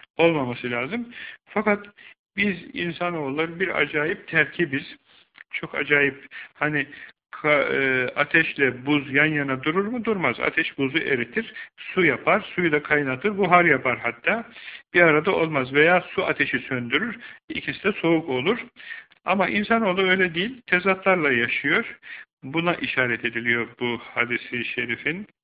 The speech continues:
bu cümlelerinde. Yani bu tezatlardan bizim kendimizi kurtarmamız lazım.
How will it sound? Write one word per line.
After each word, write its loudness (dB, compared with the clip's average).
bu -6
cümlelerinde. -4
Yani -4
bu -2
tezatlardan -2
bizim -6
kendimizi -6
kurtarmamız -8
lazım. -4